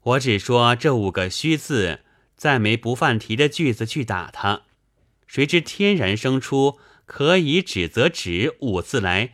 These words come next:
紧紧扣住，再移不到别处去。况且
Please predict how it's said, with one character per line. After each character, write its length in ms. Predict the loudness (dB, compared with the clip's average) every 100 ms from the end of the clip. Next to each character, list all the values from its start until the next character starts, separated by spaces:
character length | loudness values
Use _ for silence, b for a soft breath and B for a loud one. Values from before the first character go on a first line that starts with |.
| b -4
紧 280 | 0 0
紧 240 | 0 -4 -6
扣 360 | -4 0 0
住， 380 | 0 -2 -2 -8 _ _ _ _ _
再 260 | -2 0 2
移 160 | 0
不 160 | 0 2
到 160 | 2 2
别 240 | -2 -2
处 240 | 0 -2
去。 360 | -2 -4 -6 -8 _ _ _ _ _ _ _
况 260 | -2 0 0
且 460 | 0 -2 -2 -4